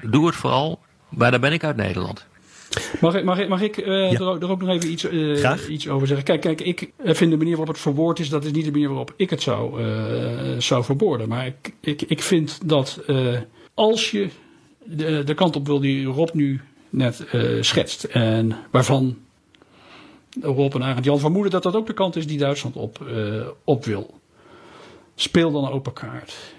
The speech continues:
Speaker 2: En we, eh, doe het op een democratische manier. En leg het voor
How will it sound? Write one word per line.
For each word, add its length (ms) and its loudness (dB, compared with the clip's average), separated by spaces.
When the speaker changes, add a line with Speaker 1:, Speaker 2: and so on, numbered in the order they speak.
Speaker 2:
En 360 2
we, 200 2
eh, 180 -2
doe 420 4
het 160 0
op 140 -6
een 80 0
democratische 800 -2
manier. 400 2
En 160 -2
leg 140 0
het 120 -2
voor 580 0